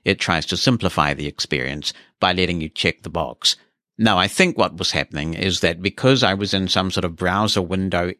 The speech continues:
in-app, I couldn't check that box. No matter what I did, I couldn't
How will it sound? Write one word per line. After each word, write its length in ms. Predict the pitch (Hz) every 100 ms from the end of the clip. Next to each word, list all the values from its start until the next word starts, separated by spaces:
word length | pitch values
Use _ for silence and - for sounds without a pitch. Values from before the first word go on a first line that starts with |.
| -
in-app, 800 | 117 107 - - 104 71 _ - _ _ _ _
I 100 | 117
couldn't 440 | 117 - 139 143 -
check 340 | - 139 -
that 260 | 92 78 -
box. 320 | - - -
No 80 | 107
matter 180 | 107 104
what 420 | 110 131 135 -
I 180 | 113 104
did, 360 | 98 - 87 _ _ _ -
I 120 | 98
couldn't 480 | 98 127 120 117 -